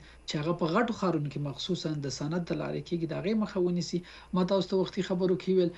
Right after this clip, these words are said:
چې د یخچالونو ویلي کېدلو برخه د عمومي د اوبو مجموعي مقدار کمښت چې دی، هغه کې نهه څلوېښت فیصده، اه،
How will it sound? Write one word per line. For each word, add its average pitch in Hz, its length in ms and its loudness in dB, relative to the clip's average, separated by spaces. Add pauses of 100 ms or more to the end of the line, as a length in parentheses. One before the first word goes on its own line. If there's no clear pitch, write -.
(180)
چې - 100 -4
د 165 80 4
یخچالونو 175 600 4
ویلي 170 200 4
کېدلو 170 400 2
برخه 170 320 0
د 156 80 0
عمومي 165 640 4
د 202 100 0
اوبو 185 340 2
مجموعي 175 480 2
مقدار 185 520 2 (120)
کمښت 165 420 -2
چې - 60 -2
دی، 170 140 2 (320)
هغه 156 240 2
کې 202 120 0
نهه 226 320 4
څلوېښت 175 580 2
فیصده، 160 400 0
اه، 147 60 -6